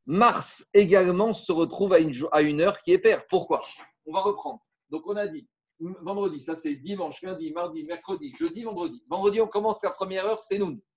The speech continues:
D'accord ? Donc, la deuxième, c'est Kaf. Troisième, Lamed. Cinq, six, sept, huit. On se retrouve avec Maadim qui tombe à une heure paire. Donc, à nouveau, dit la Gemara, si tu te retrouves avec Mars qui se retrouve à une heure paire, comment tu t'en sors ?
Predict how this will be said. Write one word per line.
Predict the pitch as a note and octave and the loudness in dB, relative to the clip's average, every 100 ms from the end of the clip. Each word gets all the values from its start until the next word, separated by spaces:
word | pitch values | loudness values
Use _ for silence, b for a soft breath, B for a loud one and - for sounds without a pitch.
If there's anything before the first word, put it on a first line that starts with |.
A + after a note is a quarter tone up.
| _ _ _ - | _ _ _ -6
D'accord ? | D3+ - A#3 A3+ - _ - | -4 0 -2 -2 -14 _ -8
Donc, | F#3+ - | -8 -6
la | G#3 | -6
deuxième, | G3+ A3 F#3+ G#3 E3 - _ _ | -4 -6 -2 -2 -2 -8 _ _
c'est | - G3 F3 - - _ _ | -10 -2 -2 -2 -12 _ _
Kaf. | - F#3+ - - | -4 -2 -4 -12
Troisième, | - - G#3+ F#3+ G3+ E3+ | -18 -6 -6 -2 -4 -2
Lamed. | D#3+ D#3+ G3 A3+ - _ _ _ _ _ _ | -2 0 0 -2 -10 _ _ _ _ _ _
Cinq, | - A3+ G#3+ - _ | -6 -4 -4 -8 _
six, | E3 - A3+ G#3 - _ - | -16 -12 -12 -12 -14 _ -6
sept, | A3 B3 - - | -2 -2 -4 -10
huit. | G3 G#3 - | -6 -6 -6
On | E3 | -8
se | |
retrouve | F#3+ F#3 | -6 2
avec | A3+ G#3+ | 2 2
Maadim | G3+ G3 F#3+ A#3+ | 2 2 2 -4
qui | - G#3 | -4 -4
tombe | A3 | 0
à | A3 | 2
une | G#3 G3+ | 4 2
heure | G3 - | 0 0
paire. | F3+ C3+ - _ | 0 0 -6 _
Donc, | B2 - | -10 -4
à | D#3+ | 0
nouveau, | G3 A#3+ B3 D#3 - - | 0 4 2 2 -6 -12
dit | D3 | -2
la | G3 | 0
Gemara, | F3+ G3+ G3 G3+ | 2 0 4 2
si | E3+ G#3+ | 2 -6
tu | G3 | -8
te | G#3 | -2
retrouves | G3+ G3 G3 | 0 2 2
avec | F3+ | 2
Mars | E3 F#3 - | 2 0 0
qui | - | -8
se | C#3 | -6
retrouve | D#3 E3+ | -2 0
à | |
une | D#3+ | 2
heure | C#3+ - | 0 0
paire, | D3+ D#3+ | 0 0
comment | D#3+ E3 | -2 -2
tu | - | -4
t'en | - A2 | -8 -8
sors ? | C3 E3+ F3+ | -2 -2 -4